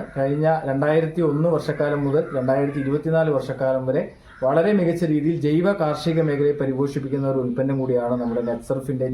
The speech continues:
ജൈവ വളങ്ങളാണ് ഇവിടെ കാണുന്നത്. ഞാൻ ഇന്നിവിടെ വന്നത് കാറിലാണ് വന്നത്. കാറിൽ ഏകദേശം, ആ, സാറിന് കൊടുക്കേണ്ട പ്രോഡക്റ്റ് ഇവിടെ എത്തിച്ചിട്ടുണ്ട്. അതായത് ഖരാവസ്ഥയിലുള്ള നമ്മുടെ വളപ്രയോഗത്തിൽ നിന്നും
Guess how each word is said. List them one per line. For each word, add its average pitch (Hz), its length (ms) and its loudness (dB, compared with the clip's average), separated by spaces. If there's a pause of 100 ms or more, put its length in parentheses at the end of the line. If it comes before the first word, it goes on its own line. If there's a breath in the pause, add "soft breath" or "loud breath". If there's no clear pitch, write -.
ജൈവ 143 220 2 (100)
വളങ്ങളാണ് 127 440 0
ഇവിടെ 123 220 -2
കാണുന്നത്. 107 340 -4 (760 loud breath)
ഞാൻ 202 160 2
ഇന്നിവിടെ 247 280 6
വന്നത് 208 300 4 (240)
കാറിലാണ് 170 640 4
വന്നത്. 113 260 -2 (180)
കാറിൽ 156 300 0 (140)
ഏകദേശം, 170 440 2 (220)
ആ, 160 40 2 (300)
സാറിന് 165 300 2
കൊടുക്കേണ്ട 160 340 2
പ്രോഡക്റ്റ് 151 280 0
ഇവിടെ 147 140 2
എത്തിച്ചിട്ടുണ്ട്. 139 460 -4 (520 soft breath)
അതായത് 175 280 4 (120)
ഖരാവസ്ഥയിലുള്ള 202 880 2 (180)
നമ്മുടെ 160 280 2
വളപ്രയോഗത്തിൽ 170 640 2
നിന്നും 156 200 0